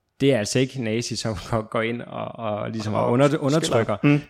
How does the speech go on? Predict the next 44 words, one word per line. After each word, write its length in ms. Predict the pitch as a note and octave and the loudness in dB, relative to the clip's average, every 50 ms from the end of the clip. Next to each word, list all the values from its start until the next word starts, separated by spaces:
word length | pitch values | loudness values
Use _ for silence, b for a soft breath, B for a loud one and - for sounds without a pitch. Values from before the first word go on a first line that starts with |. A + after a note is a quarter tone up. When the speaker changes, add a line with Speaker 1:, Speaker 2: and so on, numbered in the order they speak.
| _ - | _ -4
Speaker 1:
Øh, 160 | B2 A2 - | -2 0 0
Speaker 2:
Mm. 240 | B2+ A2 G#2+ G#2+ A2+ | 0 -2 -2 -4 -4
Speaker 1:
men 160 | A#2 A2+ - | -4 -2 -2
regnbueflaget 500 | B2+ C3+ C#3 C3 A#2 - - A#2 A2 G2+ | -2 -2 -2 -4 -6 -4 -4 -6 -6 -4
står 240 | - - C3+ A#2 G#2+ | -2 -2 0 0 0
jo 60 | G2+ | -2
for 120 | - A2+ | -6 -8
noget, 400 | G2+ G2+ G2+ G#2 G#2 G#2+ - - - | -6 -6 -6 -6 -6 -8 -10 -10 -10
noget 220 | B2 A2+ G#2+ G2+ | -10 -10 -10 -8
positivt, 440 | - - B2+ C3+ C#3 - - A2+ G#2 | -8 -8 -8 -8 -8 -8 -10 -8 -6
og 60 | A2+ | -6
jeg 100 | A2+ A#2 | -6 -4
ved 100 | C3+ C3+ | -4 -4
godt, 180 | - A#2 A2+ A2 | -2 -4 -4 -4
at 120 | G#2+ - | -6 -10
det 80 | B2+ A#2+ | -8 -8
kan 80 | A#2+ | -8
vi 60 | F#2+ | -10
sige, 220 | - - A2+ A#2 A#2+ | -8 -6 -6 -6 -6
at 100 | - - | -6 -6
det 80 | A2+ | -6
er 40 | G#2+ | -4
os, 160 | A2+ C3+ C#3+ | -4 -4 -2
der 80 | - C3 | -2 -4
er 40 | G#2 | -4
blevet 220 | A#2 A2+ A#2 B2 | -4 -4 -4 -2
enige 180 | C3+ D3+ D#3+ B2+ | -2 -2 -2 -2
om, 100 | G2+ G2 | -4 -4
at 60 | F#2+ | -8
det 60 | G#2+ | -10
er 40 | A2 | -10
noget 120 | G#2+ G#2+ | -10 -10
positivt. 480 | - A#2 A2+ A#2+ - - - A2 G2+ - b b b b b b b b _ _ _ _ _ _ _ _ _ _ _ | -8 -8 -8 -8 -8 -8 -8 -8 -8 -8 b b b b b b b b _ _ _ _ _ _ _ _ _ _ _
Men 160 | D3 B2+ A2 | -2 -2 0
det 160 | G2+ C#3 C3+ | 0 0 2
her, 120 | C3 C3 A2 | 2 0 0
det 160 | G#2+ C3+ B2+ | 0 0 0
er 40 | A2+ | 0
altså 200 | G#2+ - - A#2+ | -2 -4 -4 -4
noget, 180 | A#2 A#2 B2+ | -2 -2 -2
som 160 | - - A#2+ G#2+ | -4 -6 -8 -6
er, 260 | - A#2 B2 D3 D#3+ C#3+ - _ _ _ | -4 -2 0 0 -2 -2 -6 _ _ _
øh, 460 | - B2 A#2 G#2+ G#2 G#2 G#2 G#2 A2 | -6 -4 -4 -2 -2 -4 -4 -6 -6
s-, 220 | - - - - | -8 -8 -8 -8